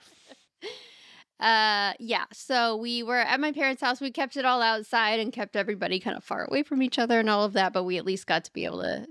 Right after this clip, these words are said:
to hang out and, and, uh, you know, kids had a water balloon fight in their yard and just kinda tried to make the best of it in a, in a pandemic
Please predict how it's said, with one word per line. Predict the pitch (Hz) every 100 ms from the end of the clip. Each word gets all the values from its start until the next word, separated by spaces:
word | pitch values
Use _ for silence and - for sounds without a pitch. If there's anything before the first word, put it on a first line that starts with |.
| -
to | 180 - - - - -
hang | 294 285
out | 262 247 240
and, | 214 185 180
and, | 113 175 165 165
uh, | 160 160 147 190
you | 196 170
know, | 160 190 -
kids | - 202
had | 214 190
a |
water | 165 214 262 247
balloon | 247 240 233
fight | 226 - 226 220 185
in | 180
their | 175
yard | 180 240 240 226 220 220 220 180
and | 160 160 -
just | - -
kinda | - 202 190
tried | - 202
to | 190
make | 190 190
the | -
best | 202 202 -
of | 202
it | 190 240 -
in | 214
a, | 185 220 208 -
in | 202
a |
pandemic | 202 - 202 196 185 202 254